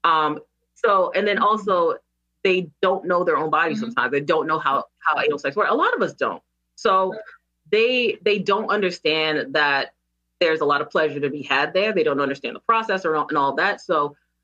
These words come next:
Speaker 1: um, I think that's where a lot of it stems from. But I, I think with this gen-, next generation coming up, like, even with a lot of the men that I'm talking to now, like, you'd be surprised how many men are, like, really down for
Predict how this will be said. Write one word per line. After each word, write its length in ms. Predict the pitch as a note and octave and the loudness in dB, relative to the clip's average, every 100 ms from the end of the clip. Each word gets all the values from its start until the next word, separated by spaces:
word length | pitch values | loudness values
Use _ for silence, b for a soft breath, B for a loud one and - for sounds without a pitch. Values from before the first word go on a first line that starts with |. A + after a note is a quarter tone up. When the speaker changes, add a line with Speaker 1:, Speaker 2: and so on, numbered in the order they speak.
| _ - | _ -2
Speaker 1:
um, 440 | F3 F3+ F3+ E3 - - | 0 2 0 -4 -6 -2
I 80 | F#3+ | 0
think 240 | A3 A3+ | 0 0
that's 280 | F#3+ F3+ - | 0 -2 -4
where 260 | F3 E3+ E3 | -2 0 0
a 80 | D3+ | 0
lot 200 | D#3+ D3+ | 0 0
of 60 | C#3+ | -2
it 100 | - | -4
stems 360 | - D3 C#3+ | -2 -2 -2
from. 240 | C#3+ A#2+ A#2+ | -2 -2 0
But 220 | C#3+ - | -2 -2
I, 180 | C#3+ D#3 - | -2 -2 -2
I 120 | D#3+ | -4
think 280 | E3+ A3+ A3 | 0 0 0
with 140 | G3 | -2
this 160 | G3 F#3+ | 0 -2
gen-, 320 | C#3+ E3+ D#3+ | 0 0 0
next 160 | D#3+ - | -4 -2
generation 500 | E3 D#3 D#3 E3 D#3 | 0 0 0 -2 -4
coming 320 | D#3+ D3+ C#3 | -2 -2 -2
up, 240 | C3 D3 - | 0 0 0
like, 200 | C#3+ C#3+ | -2 0
even 220 | F3+ G3 | 0 0
with 140 | F3+ | 0
a 40 | E3 | 2
lot 200 | D#3+ D#3+ | 2 2
of 60 | |
the 60 | D3+ | 0
men 180 | D#3 D3+ | -2 0
that 80 | C#3+ | 0
I'm 140 | C#3 | -2
talking 320 | - D3+ D3+ | -2 -4 -4
to 120 | D3 C#3+ | -6 -2
now, 280 | C3 D#3 F3 | 0 2 0
like, 160 | C#3+ | -2
you'd 160 | F#3+ - | -2 0
be 100 | E4 | -2
surprised 420 | F#3+ - F3 F3 | -2 0 0 0
how 100 | F#3 | -2
many 180 | E3 D#3 | -2 -2
men 300 | D3 D3 D3+ | -2 0 0
are, 180 | B2 C#3+ | 0 0
like, 220 | C3 B2+ B2+ | 0 -2 -4
really 340 | D3 E3 E3+ | -2 -2 0
down 420 | D3 C#3 D3 D3+ | 0 2 0 -2
for 480 | D3 C#3+ C#3 C3+ C3 | -4 0 2 0 -4